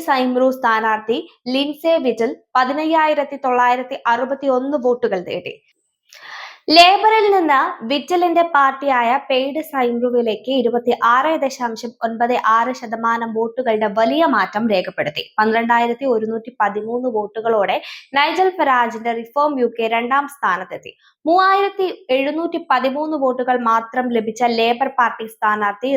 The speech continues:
റിച്ചാർഡ് ടൂണിംഗ് ക്ലിഫ് മൂന്നാം സ്ഥാനത്തേക്ക് തള്ളപ്പെട്ടു. ഈ വിജയം അടുത്ത വർഷം നടക്കാനിരിക്കുന്ന സൈനറ്റ് തെരഞ്ഞെടുപ്പുകളിൽ പെയ്ഡ് സൈമ്രുവിന് വലിയ ഉണർവ് നൽകുമെന്നും വെയിൽസിന്റെ ദേശീയ യാത്രയിൽ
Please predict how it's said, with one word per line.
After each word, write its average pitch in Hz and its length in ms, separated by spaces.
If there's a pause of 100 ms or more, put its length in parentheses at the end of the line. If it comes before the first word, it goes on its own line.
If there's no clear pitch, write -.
റിച്ചാർഡ് 254 520
ടൂണിംഗ് 226 360
ക്ലിഫ് 208 320 (380)
മൂന്നാം 370 340 (100)
സ്ഥാനത്തേക്ക് 220 680
തള്ളപ്പെട്ടു. 175 460 (340)
ഈ 247 160
വിജയം 247 380 (180)
അടുത്ത 240 240 (100)
വർഷം 254 340
നടക്കാനിരിക്കുന്ന 226 840 (220)
സൈനറ്റ് 240 540 (420)
തെരഞ്ഞെടുപ്പുകളിൽ 262 760 (140)
പെയ്ഡ് 262 420
സൈമ്രുവിന് 226 580 (100)
വലിയ 262 260 (200)
ഉണർവ് 285 320 (100)
നൽകുമെന്നും 226 580 (100)
വെയിൽസിന്റെ 240 520 (140)
ദേശീയ 294 400 (160)
യാത്രയിൽ 214 440